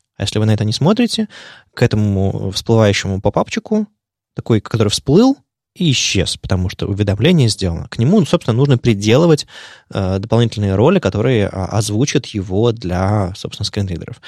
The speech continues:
Большая классная статья. Татьяне огромное спасибо. Она у нас много чего переводила, а, по доступности,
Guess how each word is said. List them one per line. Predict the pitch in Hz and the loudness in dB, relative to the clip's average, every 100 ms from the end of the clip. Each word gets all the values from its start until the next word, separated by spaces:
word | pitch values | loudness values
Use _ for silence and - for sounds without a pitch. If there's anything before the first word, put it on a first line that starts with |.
| - - - | -20 -10 0
Большая | 101 - 143 | 2 4 4
классная | 139 123 117 | 4 4 2
статья. | - 113 - 165 233 254 _ _ _ | 2 0 2 4 4 0 _ _ _
Татьяне | 120 - 131 113 | -2 2 4 4
огромное | 123 117 | 4 4
спасибо. | 113 - 110 - 175 180 143 | 2 0 0 2 2 4 4
Она | 110 110 113 107 | 4 2 4 4
у | 95 110 | 2 0
нас | 107 - | 0 0
много | 110 104 | -2 -2
чего | - | -2
переводила, | 98 110 104 104 110 101 104 - - - _ - | -2 0 0 0 0 0 -4 -10 -20 -20 _ -10
а, | 131 110 196 151 | -4 0 0 -2
по | - 104 | 0 0
доступности, | 104 - 151 190 - 175 160 151 | 0 -2 -2 -2 0 2 2 2